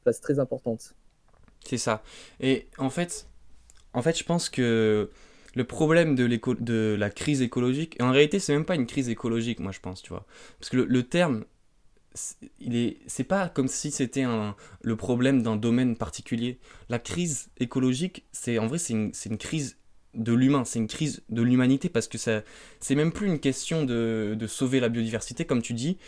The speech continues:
Speaker 2: c'est une question de survie à ce niveau-là. C'est une question de, il faut qu'on fasse quelque chose, sinon on sait très bien qu'on fonce dans le mur, tu comprends ?
Speaker 1: Mhm.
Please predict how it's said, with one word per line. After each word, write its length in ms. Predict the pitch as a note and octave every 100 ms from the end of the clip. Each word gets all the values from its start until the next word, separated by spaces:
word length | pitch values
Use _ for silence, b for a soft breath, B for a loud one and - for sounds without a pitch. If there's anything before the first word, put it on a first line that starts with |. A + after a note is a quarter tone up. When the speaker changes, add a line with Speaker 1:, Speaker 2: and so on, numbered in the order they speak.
| B B
Speaker 2:
c'est 180 | - -
une 180 | A#2+ A2+
question 320 | B2 A#2 -
de 60 | D#3
survie 480 | - C3 C3 D3 -
à 60 | G#2
ce 140 | -
niveau-là. 280 | A2 G#2+ G2+
C'est 140 | -
une 80 | A2+
question 380 | A2+ A2+ - D3+
de, 180 | B2+ C#3+ B B -
il 80 | A#2
faut 180 | -
qu'on 140 | C#3+ A#2+
fasse 200 | A#2+ -
quelque 180 | A2+ -
chose, 400 | D3 E3+ A#2 b b -
sinon 220 | B2+ C#3
on 100 | A2+
sait 220 | - B2+
très 240 | - -
bien 300 | D#3+ C3+ D#3+ - - - - - -
qu'on 280 | A#2+ A2+
fonce 260 | A2 C#3+ A#2+
dans 120 | A#2+
le 60 | A#2
mur, 280 | A2 - -
tu 100 | -
comprends ? 360 | A2+ A2 A#2+ - b b b b -
Speaker 1:
Mhm. 320 | C3+ C3 A#2+